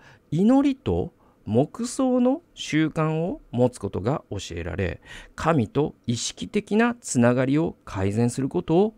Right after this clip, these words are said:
目的としています。はい。だからこれが、その依存症患者の、まあ一番の、その、なんていうかな、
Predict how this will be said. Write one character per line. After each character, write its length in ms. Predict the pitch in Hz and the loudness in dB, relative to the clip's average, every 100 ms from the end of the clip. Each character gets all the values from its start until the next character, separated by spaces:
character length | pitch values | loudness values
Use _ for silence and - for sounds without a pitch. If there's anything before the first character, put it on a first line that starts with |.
| _ | _
目 220 | - - - | -10 -10 -6
的 240 | 101 - | -6 -2
と 180 | - 90 | -2 -2
し 160 | - - | -6 -10
て 100 | 85 | -10
い 100 | 80 | -10
ま 120 | - | -14
す。 240 | - - _ _ _ _ - | -14 -16 _ _ _ _ -12
は 120 | 85 | -10
い。 0 | |
だ 60 | - | -12
か 20 | - - - - - | -18 -16 -14 -14 0
ら 100 | 180 | 0
こ 180 | - 208 | 4 6
れ 120 | 240 | 6
が、 320 | 240 247 175 - _ _ _ | 6 4 2 -2 _ _ _
そ 160 | - | -2
の 220 | 135 127 - | 2 2 0
依 40 | |
存 280 | 139 170 170 | -4 -2 -2
症 300 | - 180 160 - _ _ _ _ | -2 -2 -2 -6 _ _ _ _
患 220 | - 151 | -2 0
者 120 | 104 92 | 0 -4
の、 280 | 95 82 - - - - - | -4 -6 -10 -18 -16 -16 -4
ま 200 | 131 104 | 0 2
あ 40 | |
一 180 | 101 - | 0 -2
番 240 | 135 98 87 | 0 0 -2
の、 240 | 85 85 | -6 -6
そ 140 | - | -10
の、 160 | 95 87 | -10 -8
な 100 | 92 | -10
ん 60 | 87 | -12
て 60 | |
い 20 | |
う 20 | - | -14
か 120 | 76 | -14
な、 160 | 73 | -14